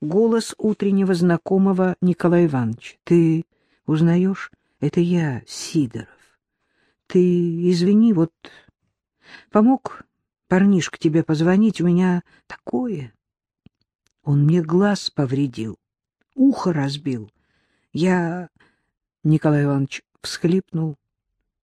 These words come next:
«Он хочет, чтобы я в убийстве сознался. Серёжа, я боюсь его». «Я понял. Завтра вас найду. Дайте трубку контролёру.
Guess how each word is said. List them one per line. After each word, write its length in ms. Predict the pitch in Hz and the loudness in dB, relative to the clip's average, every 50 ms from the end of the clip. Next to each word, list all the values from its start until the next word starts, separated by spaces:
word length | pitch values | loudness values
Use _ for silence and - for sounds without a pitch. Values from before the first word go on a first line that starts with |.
| _ _ _ - - _ | _ _ _ -20 -20 _
«Он 80 | _ - - | _ -20 -20
хочет, 340 | - - - 175 - - - | -14 -8 -8 -6 -6 -8 -12
чтобы 240 | - - - 151 | -10 -8 -8 -4
я 120 | 156 180 180 | -2 -2 0
в 60 | 170 | 0
убийстве 480 | 175 170 - 208 208 - - - 107 - | -4 -4 -4 -6 -6 -6 -8 -12 -12 -12
сознался. 800 | - - 120 117 - - 113 110 104 110 - - - - - _ _ _ _ _ _ _ _ _ _ _ _ _ _ _ _ _ | -10 -12 -12 -12 -12 -12 -12 -12 -12 -14 -16 -18 -18 -18 -18 _ _ _ _ _ _ _ _ _ _ _ _ _ _ _ _ _
Серёжа, 680 | - - 170 160 - 180 160 147 139 120 110 110 107 - _ _ _ _ _ _ _ _ _ _ _ _ _ | -10 -6 -6 -2 -2 -2 -2 -2 -4 -6 -10 -14 -14 -16 _ _ _ _ _ _ _ _ _ _ _ _ _
я 200 | - 123 127 131 | -6 -6 -6 -4
боюсь 540 | 113 131 139 139 127 131 131 117 - - - | -4 -4 -6 -6 -6 -8 -10 -10 -10 -12 -10
его». 380 | - - - - - - - - _ _ _ _ _ _ _ _ _ _ _ _ _ _ _ _ _ _ _ _ _ _ _ _ _ | -12 -14 -16 -14 -16 -18 -18 -18 _ _ _ _ _ _ _ _ _ _ _ _ _ _ _ _ _ _ _ _ _ _ _ _ _
«Я 200 | 160 175 202 190 | 0 0 0 0
понял. 420 | - - 180 170 156 139 135 143 - _ _ _ _ _ _ _ _ _ _ _ _ _ _ _ _ _ _ - - | 2 2 2 2 2 0 -2 -4 -8 _ _ _ _ _ _ _ _ _ _ _ _ _ _ _ _ _ _ -8 -6
Завтра 440 | 151 143 185 180 175 - 175 175 | 0 2 2 2 2 2 2 2
вас 180 | 165 165 160 - | 2 2 0 0
найду. 360 | 170 175 175 175 165 208 214 - _ _ _ _ _ _ _ _ _ _ _ _ _ _ _ | 0 0 2 2 0 -2 -2 -4 _ _ _ _ _ _ _ _ _ _ _ _ _ _ _
Дайте 280 | - 277 277 - - 165 | -4 -4 -4 -2 -2 -2
трубку 320 | 139 151 139 - - 147 | -2 -2 -4 -2 -4 -4
контролёру. 680 | - - 156 143 - 147 165 156 143 113 107 104 90 | -2 -2 -2 -2 0 -2 -2 -2 -2 -4 -8 -12 -16